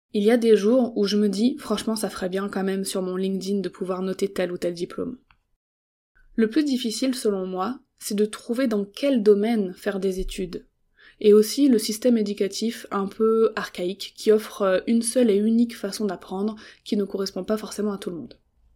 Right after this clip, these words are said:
Franchement, vous toutes qui m'écoutez, ne suivez pas mon exemple. Il est tordu, mon exemple.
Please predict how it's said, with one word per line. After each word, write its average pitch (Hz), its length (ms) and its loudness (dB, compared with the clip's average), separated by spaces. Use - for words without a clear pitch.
Franchement, 233 560 -4
vous 208 180 -2
toutes 254 240 -6
qui - 120 -8
m'écoutez, 208 640 0
ne 214 220 4
suivez 226 260 2
pas 226 120 2
mon 214 160 2
exemple. 180 540 -6
Il 190 120 0
est 185 160 0
tordu, 226 380 0
mon 185 180 -2
exemple. 175 500 -10